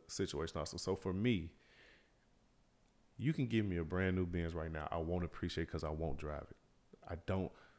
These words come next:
like, it's, you can't give it to me.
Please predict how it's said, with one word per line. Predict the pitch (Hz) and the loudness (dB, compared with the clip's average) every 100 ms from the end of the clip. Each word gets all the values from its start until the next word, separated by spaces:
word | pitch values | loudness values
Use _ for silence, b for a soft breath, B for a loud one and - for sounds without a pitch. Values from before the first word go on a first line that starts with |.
| b - | b -2
like, | 82 - - _ | 0 -2 -6 _
it's, | - 98 - - _ _ _ - - | -2 0 0 -6 _ _ _ -20 -8
you | 135 113 | -4 -2
can't | - 143 107 87 | 2 2 2 2
give | 110 | 2
it | 101 | 2
to | - | -2
me. | 57 53 | -6 -8